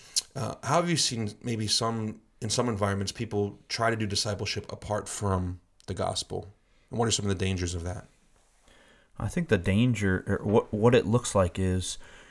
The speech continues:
Speaker 2: if you don't recognize that that is the problem that people have, um, so the,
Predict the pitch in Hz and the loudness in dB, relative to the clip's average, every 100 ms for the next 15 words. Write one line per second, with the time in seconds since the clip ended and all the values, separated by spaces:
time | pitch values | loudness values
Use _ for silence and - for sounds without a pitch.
0 | - - - - 120 170 127 101 104 - | -20 -12 -10 2 4 6 6 6 4 4
1 | 107 92 90 87 87 - 92 101 98 87 | 2 2 0 -2 -4 -2 0 0 0 -2
2 | - - 90 - - 85 85 80 90 87 | -6 -6 0 2 2 0 -2 -4 -8 -10
3 | - - - 85 98 82 80 78 73 - | -14 -10 -6 -4 -4 -4 -6 -8 -10 -12
4 | - - - _ - - - _ _ - | -12 -12 -18 _ -20 -20 -20 _ _ -6
5 | 101 87 82 101 _ _ - - 98 87 | -2 -2 -2 -8 _ _ -8 0 0 2
6 | 107 | 0